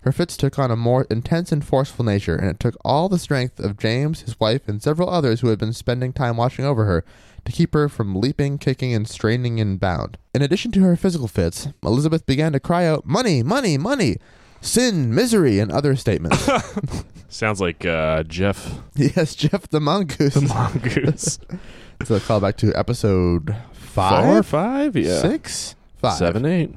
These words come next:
Speaker 1: I think. I don't
Speaker 2: We
Speaker 1: know.
Speaker 2: talk about Jeff every <laughs> episode.
Speaker 1: The year The Matrix came out.
Speaker 2: <laughs> Mm-hmm.
Speaker 1: Uh, Lakin's boy was sent on horseback that afternoon to retrieve the Reverend Willard. Willard returned at once.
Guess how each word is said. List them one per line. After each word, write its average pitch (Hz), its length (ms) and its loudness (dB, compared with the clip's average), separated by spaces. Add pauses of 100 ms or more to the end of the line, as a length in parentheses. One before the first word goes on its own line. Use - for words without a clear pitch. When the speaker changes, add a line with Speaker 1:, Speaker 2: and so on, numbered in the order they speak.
(120)
Speaker 1:
I - 80 2
think. 101 360 -2
I - 40 0
don't 104 80 2
Speaker 2:
We 87 60 0
Speaker 1:
know. - 20 0 (100)
Speaker 2:
talk 98 60 0
about 98 180 2
Jeff 107 260 0
every 135 280 2
<laughs> - 20 0
episode. - 400 0 (160)
Speaker 1:
The 104 80 4
year 117 240 4
The 113 80 2
Matrix 110 400 -2
came 82 220 -6
out. 73 240 -2 (340)
Speaker 2:
<laughs> - 0 -
Mm-hmm. 127 1600 -4
Speaker 1:
Uh, 98 180 4
Lakin's 131 460 0
boy 95 220 2
was 98 120 0
sent 123 220 -2
on 107 180 0
horseback 156 460 0
that 143 160 2
afternoon 131 400 0
to 104 60 0
retrieve 127 420 0
the 117 80 2
Reverend 113 380 0
Willard. 92 340 0 (500)
Willard 147 240 4
returned 147 400 0
at 123 100 0
once. - 420 -4